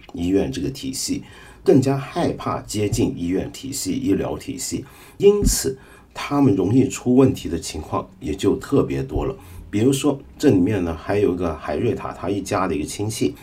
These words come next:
是海瑞塔拉克斯的一个堂哥。这个堂哥呢，名字叫做赫克托·亨利，但是呢，曾经得过小儿麻痹。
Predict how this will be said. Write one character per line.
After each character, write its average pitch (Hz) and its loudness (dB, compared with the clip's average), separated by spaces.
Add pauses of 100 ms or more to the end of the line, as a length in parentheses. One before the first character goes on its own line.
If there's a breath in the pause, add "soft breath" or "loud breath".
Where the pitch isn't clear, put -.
是 - 0
海 78 -2
瑞 110 2
塔 71 -4
拉 82 -2
克 104 -2
斯 101 -2
的 90 0
一 82 -4
个 85 -2
堂 82 -4
哥。 117 0 (360 loud breath)
这 349 2
个 170 6
堂 110 0
哥 120 4
呢， 101 4 (400 loud breath)
名 90 2
字 110 2
叫 92 0
做 92 -2
赫 110 0
克 - 0
托· - -2 (140)
亨 131 4
利， 135 6 (480 loud breath)
但 143 4
是 131 4
呢， 95 4
曾 104 -2
经 120 4
得 98 4
过 98 2
小 - -2
儿 80 -4
麻 76 -2
痹。 87 -4